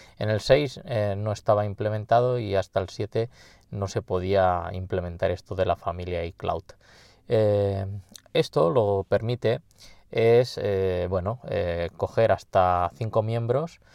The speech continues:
de, que usen dispositivos ios y unificarlos en una sola cuenta y así poder compartir las compras, eh, de aplicaciones, películas,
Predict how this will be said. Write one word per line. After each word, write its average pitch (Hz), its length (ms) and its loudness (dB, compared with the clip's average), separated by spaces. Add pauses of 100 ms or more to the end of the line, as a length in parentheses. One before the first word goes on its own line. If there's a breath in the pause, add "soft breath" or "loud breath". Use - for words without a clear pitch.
(320 soft breath)
de, 87 560 -2
que 90 140 -4
usen 90 720 -4
dispositivos 110 680 -4
ios 151 420 -2 (380 soft breath)
y 139 220 -2
unificarlos 131 720 2
en 117 60 -2
una 110 220 -2
sola 104 260 2
cuenta 113 560 -2 (420 soft breath)
y 123 140 2
así 113 280 0
poder 101 440 2 (140)
compartir 95 520 -2
las 90 220 -4
compras, 131 720 -2
eh, 92 560 0
de 87 160 -6
aplicaciones, 113 920 -2
películas, 107 800 0